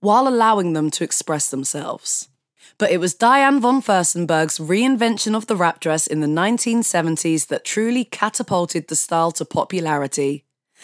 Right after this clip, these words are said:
It's her name that is synonymous with the wrap dress, and what indeed made her a household name.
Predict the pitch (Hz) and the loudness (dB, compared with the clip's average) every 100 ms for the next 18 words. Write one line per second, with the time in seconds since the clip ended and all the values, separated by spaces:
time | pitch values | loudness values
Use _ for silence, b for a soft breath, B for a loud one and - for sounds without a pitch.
0 | B B 196 - 254 285 269 233 185 160 | B B -4 0 4 4 4 4 2 2
1 | 156 156 - 185 175 196 190 147 135 156 | 0 0 0 -2 0 0 2 0 -2 -4
2 | 156 156 143 143 - 135 131 - B B | -4 -2 -2 -4 -4 -4 -4 -6 B B
3 | 226 262 277 254 214 254 175 165 165 185 | 0 2 2 0 0 0 0 -4 -2 0
4 | 196 175 202 - 147 151 165 - 156 160 | 0 0 2 2 0 0 -2 0 0 0
5 | 165 147 139 139 | -2 -4 -4 -6